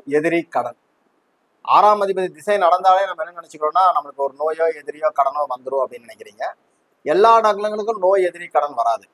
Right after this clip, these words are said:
நல்லா புரிஞ்சுக்கணும். சில நேரங்கள்ல அதுக்கு பேர் உத்தியோகஸ்தானம்னு ஒரு பேர் இருக்கு. ஆறாம் இடத்துக்கு பேர் உத்தியோகஸ்தானம். ரொட்டீன் ஒர்க், தினசரி நீங்க செய்யக்கூடிய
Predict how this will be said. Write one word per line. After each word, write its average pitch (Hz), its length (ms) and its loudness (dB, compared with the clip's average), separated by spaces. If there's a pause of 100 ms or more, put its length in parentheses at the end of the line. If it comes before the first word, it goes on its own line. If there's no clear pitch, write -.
(260)
நல்லா 139 240 0
புரிஞ்சுக்கணும். 131 400 -12 (720)
சில 185 140 2
நேரங்கள்ல 208 480 4
அதுக்கு 165 220 -8
பேர் 202 220 0
உத்தியோகஸ்தானம்னு 175 840 0
ஒரு 123 100 -10
பேர் 143 220 -4
இருக்கு. - 200 -12 (220)
ஆறாம் 165 260 4
இடத்துக்கு 139 300 -6
பேர் - 100 -4 (200)
உத்தியோகஸ்தானம். 156 840 -2 (560)
ரொட்டீன் 196 560 0
ஒர்க், 185 200 2 (300)
தினசரி 254 580 2
நீங்க 214 200 0
செய்யக்கூடிய 190 420 0